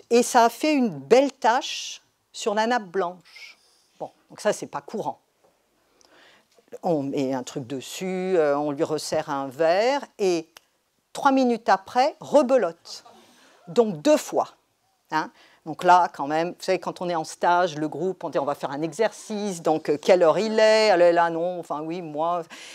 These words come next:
Et, et, et en fait, elle accepte que l'on décode la chose. Donc on revient, il est quatorze heures, on fait l'exercice de décodage, et ce qu'il dit, c'est, c'est dans l'espace de deux heures, hein, euh,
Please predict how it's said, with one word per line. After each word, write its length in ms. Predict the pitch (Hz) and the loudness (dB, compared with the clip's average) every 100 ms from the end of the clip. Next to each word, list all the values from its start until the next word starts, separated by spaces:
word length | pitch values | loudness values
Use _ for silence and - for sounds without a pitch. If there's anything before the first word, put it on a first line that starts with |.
| - | -2
Et, 80 | - | 2
et, 460 | 220 214 208 220 214 | 4 4 4 6 6
et 60 | |
en 60 | 202 | 4
fait, 220 | 311 330 - | 4 0 4
elle 140 | 185 | 4
accepte 640 | 175 - - 294 - - 196 | 4 0 2 2 2 -6 -4
que 160 | - | -2
l'on 180 | 202 196 156 | -2 -2 -6
décode 600 | 127 214 220 247 262 226 | 0 0 4 6 6 6
la 140 | 226 | 2
chose. 480 | 214 - 175 147 160 | 2 -2 -2 -2 -6
Donc 200 | 170 160 | -8 -4
on 60 | 170 | -4
revient, 300 | 180 190 285 | -2 -2 -2
il 80 | 226 | -2
est 60 | 170 | -4
quatorze 500 | 175 - 175 160 180 | -6 -4 -4 -2 0
heures, 240 | 202 311 | 2 2
on 140 | - 151 | -2 -8
fait 180 | - | 0
l'exercice 480 | 226 208 202 196 208 | 0 0 -4 -4 -8
de 120 | 180 | -8
décodage, 600 | 175 175 175 160 185 262 - - - - | -6 -6 -8 -6 -4 -4 -8 -16 -20 -4
et 120 | 247 | -4
ce 120 | 208 | -4
qu'il 320 | - 359 349 233 | -2 0 0 0
dit, 360 | 240 247 359 | -2 -2 -4
c'est, 560 | 349 - 262 247 302 427 _ _ _ _ - | -6 -4 0 2 2 -2 _ _ _ _ -14
c'est 460 | - 285 285 320 _ _ _ | 0 4 4 0 _ _ _
dans 280 | 190 254 269 | 2 4 4
l'espace 840 | 240 247 277 - - - 269 233 | 2 2 2 0 -2 4 4 2
de 200 | 190 220 | -4 -4
deux 600 | 220 175 262 294 302 226 208 | -4 -4 0 2 0 0 4
heures, 500 | 208 285 453 - 156 | 4 4 -2 -4 -2
hein, 220 | 190 381 _ _ _ _ - _ - | -2 -4 _ _ _ _ -20 _ 2
euh, 600 | 233 233 226 214 214 208 | 6 8 8 6 4 0